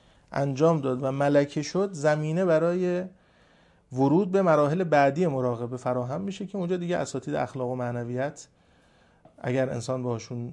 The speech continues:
ارتباط داشته باشه بعد از این کمک می‌کنن به انسان که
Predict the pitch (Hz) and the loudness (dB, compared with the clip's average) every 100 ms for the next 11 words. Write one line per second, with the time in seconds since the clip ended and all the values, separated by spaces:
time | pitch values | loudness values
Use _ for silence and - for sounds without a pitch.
0 | - - 117 - 123 120 127 123 135 123 | -14 -10 -8 -4 -2 -2 -4 -8 -6 -6
1 | 123 180 151 139 131 127 131 123 - 160 | -6 -6 0 2 4 2 0 -2 -2 0
2 | 196 214 - _ _ - - _ - 139 | 0 -2 -12 _ _ -20 -20 _ 2 4
3 | 151 - 127 117 120 113 110 104 - _ | 4 2 -8 -6 -6 -4 -6 -10 -20 _
4 | - 135 131 117 - 131 151 185 196 _ | -10 -8 -6 -8 -4 0 0 -2 -8 _
5 | _ _ _ _ - _ _ _ - 151 | _ _ _ _ -20 _ _ _ -4 2
6 | 170 185 185 190 | 4 2 0 -4